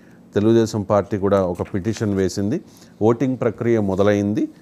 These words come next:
భద్రతా దళాలకు ఎలక్ట్రానిక్ బ్యాలెట్లు పంపేశాం. ఈ దశలో హైకోర్టు జోక్యం వద్దు. వృద్ధుల నుంచి పోస్టల్ బ్యాలెట్లు సేకరిస్తూ ఉన్నాం. గాజు గ్లాసు వ్యవహారంలో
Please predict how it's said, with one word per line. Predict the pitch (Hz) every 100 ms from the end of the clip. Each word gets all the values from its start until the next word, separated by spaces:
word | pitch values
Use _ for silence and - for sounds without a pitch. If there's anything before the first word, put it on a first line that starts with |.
| -
భద్రతా | 104 104 123 117 120 113
దళాలకు | 113 110 113 113 107
ఎలక్ట్రానిక్ | 98 87 110 104 101
బ్యాలెట్లు | 95 98 98 101
పంపేశాం. | 92 90 85 101 90 147 - - - - 107
ఈ | 127
దశలో | 123 113 123 120 156 - -
హైకోర్టు | 98 104 120 113 107
జోక్యం | 101 101 - 107 92 90
వద్దు. | 90 92 147 - - - -
వృద్ధుల | 104 107 135
నుంచి | 135 131 - 135
పోస్టల్ | 117 113 - 123 110
బ్యాలెట్లు | 110 110 - 110
సేకరిస్తూ | 104 95 101 92 - 98
ఉన్నాం. | 95 120 208 - - - - 87
గాజు | 98 110 113
గ్లాసు | 113 110 107
వ్యవహారంలో | 107 98 98 98 98 92